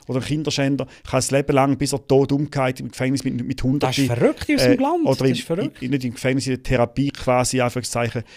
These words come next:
Speaker 1: in der Sicherungsverwahrung dann sterben. Äh, genau, aber eben, wir haben, lassen wir es jetzt einfach offen, wieso
Speaker 2: Ja,
Speaker 1: dass du im Gefängnis
Speaker 2: das
Speaker 1: gewesen bist.
Speaker 2: <laughs> Ja.
Speaker 1: Weil ich habe es nicht verstanden, ehrlich
Speaker 2: Hast du
Speaker 1: gesagt.
Speaker 2: nicht verstanden, gell?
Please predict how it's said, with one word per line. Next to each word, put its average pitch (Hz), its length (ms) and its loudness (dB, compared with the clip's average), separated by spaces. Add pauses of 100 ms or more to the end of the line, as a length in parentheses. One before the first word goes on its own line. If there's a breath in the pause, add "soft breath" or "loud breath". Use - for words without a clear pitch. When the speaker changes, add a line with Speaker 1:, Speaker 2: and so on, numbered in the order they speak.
Speaker 1:
in 131 60 -4
der 127 60 0
Sicherungsverwahrung 123 920 0 (260 soft breath)
dann 123 160 -2
sterben. 113 500 -4 (540 soft breath)
Äh, 120 260 2 (220 soft breath)
genau, 131 180 2
aber 143 220 2
eben, 160 200 -2
wir 156 100 4
haben, 165 100 0
lassen 165 400 0
wir 190 40 0
es 160 160 -2
jetzt 151 380 0
einfach 143 320 0
offen, 160 440 2 (300 soft breath)
wieso 135 220 6
Speaker 2:
Ja, 156 60 10
Speaker 1:
dass 202 120 6
du 160 80 0
im 127 80 0
Gefängnis 143 400 2
Speaker 2:
das - 80 -6
Speaker 1:
gewesen 117 500 -4
bist. - 120 6 (100)
Speaker 2:
<laughs> - 0 -
Ja. 208 200 8
Speaker 1:
Weil 226 100 10 (120)
ich - 60 0
habe 170 100 4
es 156 60 4
nicht 165 140 2
verstanden, 127 500 0
ehrlich 131 200 2
Speaker 2:
Hast 156 120 4
du 117 60 4
Speaker 1:
gesagt. - 20 -2
Speaker 2:
nicht 110 80 -4
verstanden, 135 500 -4
gell? 143 240 -4